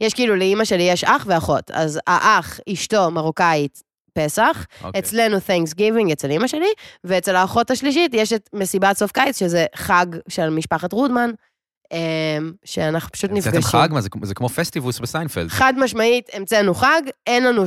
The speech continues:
Speaker 1: עוד חגים חוץ מזה, וכשיש חג אמיתי, אז כזה זה תלוי בי או באחותי,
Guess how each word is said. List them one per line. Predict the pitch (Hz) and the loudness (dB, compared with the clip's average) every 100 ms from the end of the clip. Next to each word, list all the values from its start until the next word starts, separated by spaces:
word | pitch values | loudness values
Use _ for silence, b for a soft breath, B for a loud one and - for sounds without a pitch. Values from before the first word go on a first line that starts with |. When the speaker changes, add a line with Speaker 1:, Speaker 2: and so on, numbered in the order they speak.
| 190 | 2
Speaker 1:
עוד | 180 | -2
חגים | 160 175 180 175 | -2 -4 -2 0
חוץ | 214 226 | 0 0
מזה, | 269 277 311 311 | 0 0 2 2
וכשיש | 196 - 185 175 202 - | 0 0 0 2 2 0
חג | 127 214 202 180 - - _ _ _ _ _ _ - | 0 2 2 -2 -10 -12 _ _ _ _ _ _ -2
אמיתי, | 175 165 - 254 285 247 | 2 2 2 2 2 2
אז | - 175 156 143 | 2 0 0 -2
כזה | 180 160 165 | -2 2 2
זה | 156 160 | 2 0
תלוי | - 170 185 190 180 175 165 | 0 2 4 4 2 0 -2
בי | 156 208 214 180 | -2 0 2 2
או | 160 | 2
באחותי, | 156 156 151 151 151 151 151 165 - 185 180 170 165 | 2 2 2 2 2 0 -2 -4 0 2 2 2 0